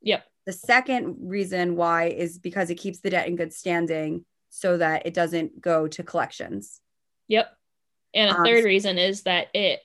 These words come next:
Speaker 1: helps your credit score, because
Speaker 2: Yeah.
Speaker 1: if you're paying off that minimum, then that's really the main thing that credit companies look at.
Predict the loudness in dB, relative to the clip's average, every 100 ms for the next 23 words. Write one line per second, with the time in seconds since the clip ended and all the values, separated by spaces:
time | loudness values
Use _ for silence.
0 | -8 -6 -4 -6 -8 -4 -4 -4 -8 -8
1 | -4 -4 -6 -2 -2 -2 -6 -4 -4 0
2 | 2 4 2 0 -4 -4 0 0 0 -4
3 | -18 -20 -20 _ 0 2 4 4 2 0
4 | -4 -4 -2 0 0 -2 -4 -6 -2 0
5 | 2 0 -4 -6 -6 -8 -6 -8 _ _
6 | -6 -2 -2 -4 -10 -8 -8 -6 -6 -2
7 | -2 -2